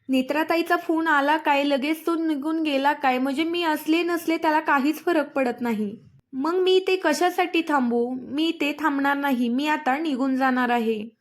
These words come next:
असं अपूर्वा म्हणत असते. इकडे नेत्रा आता आपल्या हाताने वस्तू इकडे तिकडे टाकते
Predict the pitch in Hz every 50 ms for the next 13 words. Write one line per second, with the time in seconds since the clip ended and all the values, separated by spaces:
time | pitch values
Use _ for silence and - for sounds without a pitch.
0 | _ _ - 247 254 254 - 349 359 349 349 349 320 294 262 254 262 330 370 349
1 | 311 294 277 262 269 277 269 262 - - 240 233 214 202 208 - - _ _ -
2 | 254 254 254 277 254 269 262 269 277 269 269 - 285 285 302 359 359 - 294 269
3 | 269 247 254 269 262 - 294 311 330 330 330 339 330 339 370 370 370 320 277 285
4 | 330 359 302 269 285 277 285 - 339 285 277 294 294 320 311 269 262 262 262 -
5 | 269 254 - 254 262 262 262 269 247 240 247 - - 233 220 208 - -